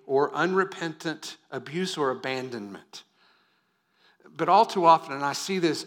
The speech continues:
over and over again, it seems that couples can become laser focused on how to get out instead of thinking of the myriad of reasons why they should actually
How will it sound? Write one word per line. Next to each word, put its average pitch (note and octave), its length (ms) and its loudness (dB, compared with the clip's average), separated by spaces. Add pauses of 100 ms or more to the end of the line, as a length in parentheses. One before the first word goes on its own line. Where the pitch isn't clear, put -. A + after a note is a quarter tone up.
over G3+ 680 2
and D3+ 300 -6
over F3+ 480 2
again, B2+ 600 -6 (260)
it C#3 140 -6
seems G#3+ 540 -2
that D#3+ 180 0
couples - 540 -4
can D#3 200 -6
become C#3+ 580 -4
laser F#3+ 720 2
focused - 880 2 (220)
on C3 160 -2
how F#3+ 360 6
to G3+ 160 -6
get D3+ 340 0
out E3+ 460 2 (760)
instead F#3+ 320 4
of F3+ 120 0
thinking A3+ 500 -2
of E3 180 0
the E3+ 120 4
myriad G#3 600 4
of D3+ 240 0
reasons F#3+ 560 2
why E3 260 6
they E3+ 140 2
should E3 220 -4
actually D#3+ 720 0